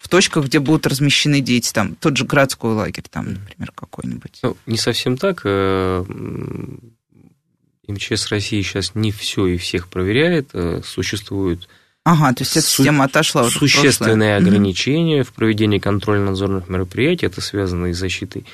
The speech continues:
Speaker 2: малого и среднего предпринимательства, и с общей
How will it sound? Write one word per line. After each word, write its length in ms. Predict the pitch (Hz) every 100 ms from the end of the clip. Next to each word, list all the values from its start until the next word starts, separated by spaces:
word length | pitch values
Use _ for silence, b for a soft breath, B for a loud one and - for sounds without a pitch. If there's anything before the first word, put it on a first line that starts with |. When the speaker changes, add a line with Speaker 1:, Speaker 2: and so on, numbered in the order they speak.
| B B B
Speaker 2:
малого 260 | - 85 85
и 20 |
среднего 380 | - 135 147 131
предпринимательства, 1080 | 120 110 107 104 101 101 95 90 - 95 95
и 220 | 87 92
с 140 | 87 107
общей 400 | 101 - 85